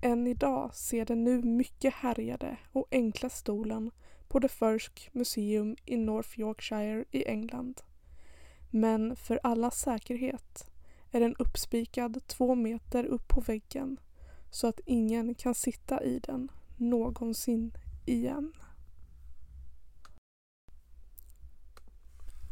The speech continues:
För många är döden ett ämne som man inte talar om. Vi vet alla att vi ska dö någon dag. Det är trots allt en del av livet.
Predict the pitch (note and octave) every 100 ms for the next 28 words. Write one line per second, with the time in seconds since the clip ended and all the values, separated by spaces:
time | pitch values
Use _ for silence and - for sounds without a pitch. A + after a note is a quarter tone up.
0 | - - - - - - C4+ C#4 D4 C#4+
1 | D4+ D4+ E4+ G#3+ G#3+ G#3+ - G#3 G#3 A3
2 | B3 A3 A#3+ - - - - - B3 -
3 | C#4+ G#3+ G#3+ A3 - A3+ A3+ B3+ A#3+ -
4 | - D4 B3+ A#3+ C4 - C4+ C#4+ - -
5 | - - - - - - A3+ A3+ A3 -
6 | A#3 G#3+ A3 A3+ - A#3 G#3 A3+ B3+ B3+
7 | B3+ A#3 A#3 B3+ - - - - - A#3+
8 | A3 - A#3+ - G#3+ A3+ - A#3+ A3 G#3
9 | G#3 A3 A3 G#3+ G#3+ G#3+ A#3 - -